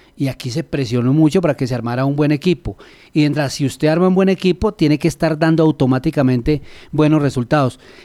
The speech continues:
Eh, yo creo que hay que ser, también ser prudente y respetuoso, pero lo que vi ofensivamente no me gustó.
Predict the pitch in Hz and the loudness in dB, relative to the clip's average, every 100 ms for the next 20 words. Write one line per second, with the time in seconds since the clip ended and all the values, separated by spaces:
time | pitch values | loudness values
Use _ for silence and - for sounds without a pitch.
0 | - 151 143 143 143 143 147 147 160 170 | -4 0 2 2 2 2 0 0 0 0
1 | 175 180 185 170 175 175 175 165 180 165 | 0 0 -2 -2 0 2 4 2 0 0
2 | 170 170 170 175 165 185 170 180 175 - | 2 4 4 2 0 0 0 0 0 2
3 | 190 175 175 - - 151 156 - 147 156 | 4 4 2 -2 0 2 4 2 2 2
4 | 170 185 190 190 202 160 131 135 120 - | 2 2 2 4 2 2 2 2 0 -4
5 | 92 | -12